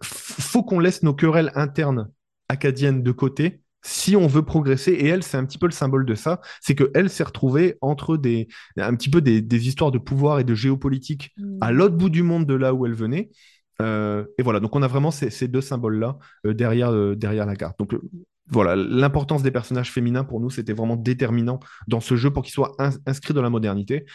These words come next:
Speaker 1: Et un regret qu'on a, c'est que, euh, on aurait aimé avoir, euh, des contributions d'Acadiens modernes, euh, issus des minorités visibles, racisées par exemple. C'est quelque chose qu'on n'a pas dans le jeu.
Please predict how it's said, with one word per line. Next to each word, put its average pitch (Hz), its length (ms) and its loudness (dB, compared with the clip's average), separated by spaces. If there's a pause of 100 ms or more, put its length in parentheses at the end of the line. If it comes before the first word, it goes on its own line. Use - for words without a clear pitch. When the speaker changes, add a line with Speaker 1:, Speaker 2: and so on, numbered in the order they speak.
(220)
Speaker 1:
Et 139 160 2
un 175 140 4
regret 143 380 2
qu'on 135 220 -4
a, 139 220 -2 (240)
c'est 139 200 -4
que, 143 420 2 (120)
euh, 110 380 0 (100)
on 139 140 4
aurait 143 220 4
aimé 151 160 0
avoir, 143 480 -4 (120)
euh, 113 640 -2
des 135 120 -2
contributions 139 480 -4
d'Acadiens 123 340 -2
modernes, 131 520 -2 (440)
euh, 107 220 -2
issus 160 560 -4 (140)
des 123 140 0
minorités 135 420 0
visibles, 123 440 -4
racisées 120 520 -6
par 113 160 -2
exemple. 117 400 -4 (220)
C'est 143 120 0
quelque 160 220 0
chose 190 160 -2
qu'on 139 100 -2
n'a 107 100 0
pas 196 220 -2
dans 160 140 0
le 127 60 -2
jeu. 127 340 -4